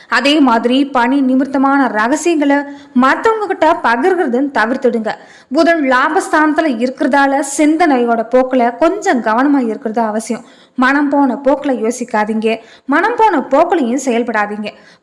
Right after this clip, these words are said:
பழைய நினைவுகள் மூலமா செயல்பாடுகளை ஒருவித சோர்வு ஏற்படும். அதனால பழைய நினைவுகளை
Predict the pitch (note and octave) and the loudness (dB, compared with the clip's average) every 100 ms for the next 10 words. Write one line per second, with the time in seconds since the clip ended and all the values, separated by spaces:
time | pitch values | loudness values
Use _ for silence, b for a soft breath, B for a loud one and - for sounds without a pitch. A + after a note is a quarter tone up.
0 | C4+ C#4 D#4+ D#4+ C#4 D#4 D#4+ D4 A#3 B3 | -2 -2 0 0 0 2 2 2 2 2
1 | B3 B3+ C#4+ C#4 C#4 D4 D4 C#4 C#4 D4+ | 2 2 2 2 2 2 0 2 2 2
2 | A#3 B3 C4 B3+ B3+ D4+ E4 F4+ D#4 G3+ | 2 2 2 0 -2 0 2 2 -2 -4
3 | B3+ A#3+ A3 - C4 C4+ A#3+ A#3+ A#3+ B | -4 -4 -4 0 2 4 4 2 2 B
4 | B - D4+ F4 A4+ E4 B3 C#4 D#4 C#4 | B -2 0 2 0 0 0 0 0 2
5 | C#4 | 0